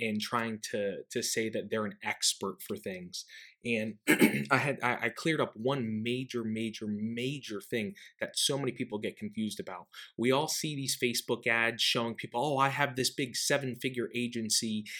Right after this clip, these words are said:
and I learned this, and I learned that, and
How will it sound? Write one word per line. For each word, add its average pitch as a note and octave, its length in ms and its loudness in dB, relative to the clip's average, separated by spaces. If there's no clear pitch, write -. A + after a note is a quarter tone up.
and A2 260 2
I C#3 200 6
learned C3 460 2
this, B2+ 320 4
and G2+ 120 -2
I C#3 200 4
learned B2+ 400 2
that, A#2+ 260 0
and A#2 360 0